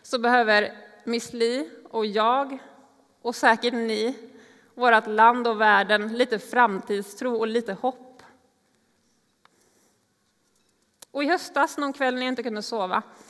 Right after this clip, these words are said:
så öppnade jag min bibel och så läste jag psalm hundratjugoett. "Jag lyfter mina ögon upp till bergen. Varifrån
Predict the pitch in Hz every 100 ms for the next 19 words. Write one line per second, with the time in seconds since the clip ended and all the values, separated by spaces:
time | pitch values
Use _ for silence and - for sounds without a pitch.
0 | - - - 269 269 - 240 220 220 214
1 | 208 190 196 214 220 220 233 214 - -
2 | 196 - 202 185 208 202 202 214 202 _
3 | - - _ _ _ _ _ _ _ _
4 | _ _ _ _ _ _ _ _ _ _
5 | _ _ - 302 330 - 330 269 240 -
6 | 240 220 196 196 202 202 220 220 - -
7 | 214 208 - - - - 214 - _ _
8 | _ _ _ _ _ _ 240 269 262 247
9 | 240 214 202 220